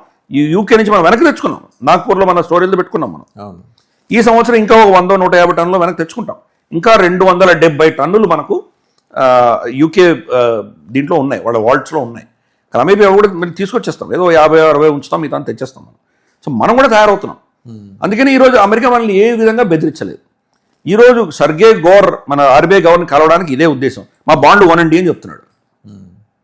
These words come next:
Speaker 1: ఎందుకంటే వాళ్ళ బాండ్స్ వాళ్ళు ఇష్యూ చే-,
Speaker 2: ఆర్బీఐ గవర్నర్
Speaker 1: ఈ, ఈ సంవత్సరం రమారమి, ఆ, నైన్ ట్రిలియన్ డాలర్స్,
Speaker 2: Hmm.
Speaker 1: తొమ్మిది ట్రిలియన్ డాలర్లు వాళ్ళ అప్పులు తిరిగి ఇవ్వాలి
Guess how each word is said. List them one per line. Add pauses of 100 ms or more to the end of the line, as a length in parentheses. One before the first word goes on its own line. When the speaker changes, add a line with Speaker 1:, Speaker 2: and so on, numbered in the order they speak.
(840)
Speaker 1:
ఎందుకంటే
వాళ్ళ
బాండ్స్
వాళ్ళు
ఇష్యూ
చే-, (180)
Speaker 2:
ఆర్బీఐ
గవర్నర్
Speaker 1:
ఈ,
ఈ
సంవత్సరం (300)
రమారమి, (100)
ఆ, (920)
నైన్
ట్రిలియన్
డాలర్స్, (100)
Speaker 2:
Hmm.
Speaker 1:
తొమ్మిది
ట్రిలియన్
డాలర్లు
వాళ్ళ
అప్పులు (360)
తిరిగి
ఇవ్వాలి